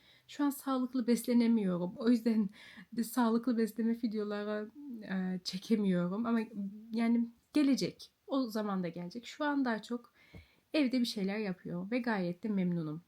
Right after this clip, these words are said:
Bunu niye diyorum? Çünkü insanların benden gerçekten farklı beklentileri olabiliyor. Ama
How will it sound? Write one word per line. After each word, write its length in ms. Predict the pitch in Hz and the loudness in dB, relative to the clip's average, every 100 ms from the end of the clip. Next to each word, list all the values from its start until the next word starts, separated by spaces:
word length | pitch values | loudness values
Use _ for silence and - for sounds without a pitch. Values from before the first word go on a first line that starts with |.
| - | 2
Bunu 260 | 254 269 | 6 8
niye 220 | 269 269 208 | 8 6 2
diyorum? 340 | 208 214 226 | -2 0 -2
Çünkü 240 | 240 233 | -2 -2
insanların 680 | - 208 - 233 233 240 220 | -4 -6 -6 -4 -2 0 0
benden 300 | 196 214 226 | -2 -2 -4
gerçekten 440 | 214 214 - 202 | -6 -8 -6 -6
farklı 500 | - - 190 185 214 | -6 -8 -8 -6 -4
beklentileri 600 | 180 180 190 190 - 202 | -4 -4 -4 -4 -4 -8
olabiliyor. 760 | 208 170 180 175 185 190 190 220 _ _ _ - _ _ - | -6 -2 -2 -2 -2 -2 -2 -6 _ _ _ -20 _ _ 0
Ama 460 | 233 254 269 277 | 6 6 4 -6